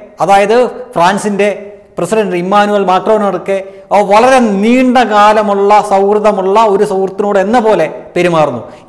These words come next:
ഇപ്പോൾ നമ്മൾ കണ്ട ആ ഒരു ചെറിയ വീഡിയോ ത-, തന്നെ നോക്കുക. ഇമ്മാനുവൽ മാക്രോണോട് സംസാരിച്ചുകൊണ്ടിരിക്കുമ്പോൾ അദ്ദേഹത്തിന് നരേന്ദ്രമോദിയുടെ പിന്നാലെ നടന്നു വന്ന് അദ്ദേഹത്തിൻ്റെ തോളിൽ തട്ടി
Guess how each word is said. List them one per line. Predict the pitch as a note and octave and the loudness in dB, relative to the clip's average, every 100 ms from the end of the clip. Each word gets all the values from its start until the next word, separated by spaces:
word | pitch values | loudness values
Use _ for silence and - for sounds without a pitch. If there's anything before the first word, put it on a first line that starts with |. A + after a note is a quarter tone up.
| A#3 | -2
ഇപ്പോൾ | C4 C#4+ B3 | 2 4 4
നമ്മൾ | A#3+ A3+ A3 | 2 0 2
കണ്ട | G#3+ B3+ C4+ G3 F3 G3+ | 2 2 0 0 2 2
ആ | G#3 G#3+ G3 | 2 0 -2
ഒരു | G3 F#3+ | 0 0
ചെറിയ | G3+ A3+ A3 E3 E3+ | 2 4 2 2 0
വീഡിയോ | F3+ G#3 F#3+ | 2 2 0
ത-, | F3 - | -4 -8
തന്നെ | F3+ E3+ D#3 | -6 -4 -4
നോക്കുക. | D3+ C3+ B2 - - - _ - | -4 -6 -6 -8 -20 -20 _ -6
ഇമ്മാനുവൽ | G3+ B3 A#3+ A#3 G#3 | 0 2 2 2 2
മാക്രോണോട് | G3+ G#3+ G#3+ G#3 G#3 | 2 0 0 0 0
സംസാരിച്ചുകൊണ്ടിരിക്കുമ്പോൾ | G3 F#3 G#3+ G3+ G#3 F#3+ G3 F#3 F#3+ A3+ G#3+ | -2 -2 -2 0 -2 -2 -2 -2 0 2 2
അദ്ദേഹത്തിന് | G3 G#3+ G#3+ G#3 F#3 D3 D#3+ | 2 2 0 0 -4 -6 -4
നരേന്ദ്രമോദിയുടെ | F#3 G3 G#3 G3+ G3+ G3+ G#3+ - | -2 -2 -2 -2 -2 -2 -2 -4
പിന്നാലെ | A3 A#3 B3 B3 A#3+ B3+ A#3+ | -2 0 2 2 2 2 2
നടന്നു | G#3+ G3+ A3+ B3 A#3 | 0 2 0 0 0
വന്ന് | A3+ B3+ B3+ | 0 0 0
അദ്ദേഹത്തിൻ്റെ | F#3+ G3+ G#3 G#3 G#3 G#3 G3+ | 0 -2 -4 -4 -8 -6 0
തോളിൽ | A3 A#3 A3+ G#3 | 2 4 2 -2
തട്ടി | F#3+ - | -4 -4